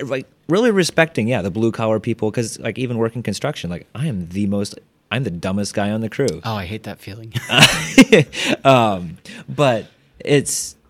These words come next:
Speaker 1: it is exciting 'cause I do get a chance to learn something different, and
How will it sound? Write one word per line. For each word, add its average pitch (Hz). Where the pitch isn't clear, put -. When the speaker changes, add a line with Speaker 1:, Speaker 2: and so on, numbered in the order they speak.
Speaker 1:
it 160
is 170
exciting 143
'cause 113
I 107
do 110
get 101
a 73
chance 90
to 82
learn 90
something 82
different, 82
and 80